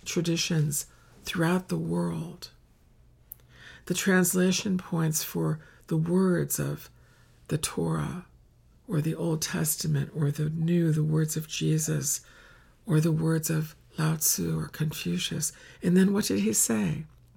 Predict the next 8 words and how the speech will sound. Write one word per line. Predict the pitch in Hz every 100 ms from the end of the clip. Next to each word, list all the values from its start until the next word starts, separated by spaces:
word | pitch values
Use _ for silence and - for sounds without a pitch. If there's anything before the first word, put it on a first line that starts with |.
| - - - _ - - - - - -
And | 139
Fred | 139 156 156
Smith | - 160 156
might | 156 151
look | 165 160 160
at | 156
the |
Chinese, | 147 - 185 156 170 180 160 - - - -